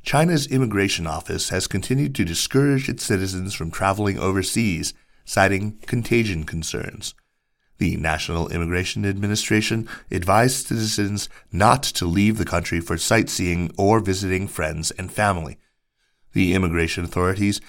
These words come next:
say they will process documents in a timely manner under certain circumstances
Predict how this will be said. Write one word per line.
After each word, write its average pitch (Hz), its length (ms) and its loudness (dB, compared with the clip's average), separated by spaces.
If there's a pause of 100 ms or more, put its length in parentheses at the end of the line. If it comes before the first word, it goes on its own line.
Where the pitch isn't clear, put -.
(140)
say 107 300 4
they 98 160 4
will 113 260 6
process 110 540 0
documents 90 580 0
in 101 160 -4
a 76 120 -2
timely 113 440 2
manner 92 420 2 (300)
under 87 240 0
certain - 380 2
circumstances 85 840 0